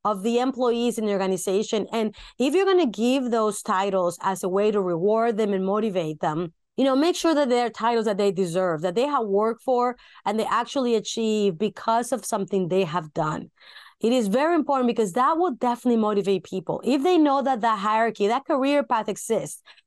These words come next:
and what the title is associated with it, and on top of that, you have money related to it, I mean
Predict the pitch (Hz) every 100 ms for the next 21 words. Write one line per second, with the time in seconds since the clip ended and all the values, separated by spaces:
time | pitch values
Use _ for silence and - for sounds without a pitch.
0 | - 214 240 339 359 - 254 269 262 214
1 | 226 226 233 202 185 185 190 - 214 208
2 | 208 233 240 277 269 262 233 214 196 180
3 | 190 214 269 285 294 - - 208 202 202
4 | 247 - 311 320 349 - 220 220 208